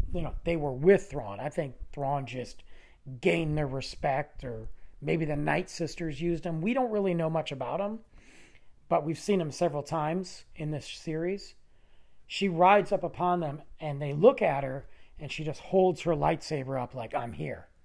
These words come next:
So maybe she's gonna lead them. I, we don't know. It was a very interesting cutscene with her. She's alive. She's separated from Ahsoka and all them. She's separated from Thrawn.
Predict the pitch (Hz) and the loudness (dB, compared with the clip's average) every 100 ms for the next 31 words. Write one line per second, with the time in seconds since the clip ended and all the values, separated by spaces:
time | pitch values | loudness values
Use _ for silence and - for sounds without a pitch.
0 | - - - - - 123 127 165 254 277 | -20 -18 -16 -18 -10 -6 2 8 8 8
1 | 285 - 247 - 196 147 143 175 240 240 | 2 0 -2 0 2 2 2 2 2 4
2 | 254 247 240 233 240 - - 196 175 285 | 6 8 6 4 0 -4 -4 -2 0 2
3 | 285 220 196 233 135 - - - - - | 2 2 4 4 2 -4 -16 -20 -20 -18
4 | - 190 170 143 165 214 262 247 233 - | -4 0 0 2 6 6 6 0 -6 -4
5 | 202 190 196 - 202 175 170 - - - | -4 -2 -6 -4 -4 -2 -4 -8 -20 -20
6 | - - - 208 226 - 185 160 160 147 | -20 -18 2 6 6 2 0 0 -2 -4
7 | 120 147 143 139 139 - - - - 143 | -4 -2 -2 -4 -8 -16 -20 -16 -12 -10
8 | 127 123 190 185 185 185 - - - - | -6 4 8 8 6 2 -4 -20 -18 -14
9 | 190 - 180 175 170 156 - 151 139 - | -6 0 2 2 0 0 -4 -6 -4 4
10 | 175 - 170 160 156 156 156 151 - - | 4 4 2 2 2 0 -2 -6 -14 -18
11 | - 143 - 190 - 170 160 151 - 131 | -12 -12 2 2 4 0 0 -2 -6 -10
12 | - 156 156 160 160 | -2 2 4 4 0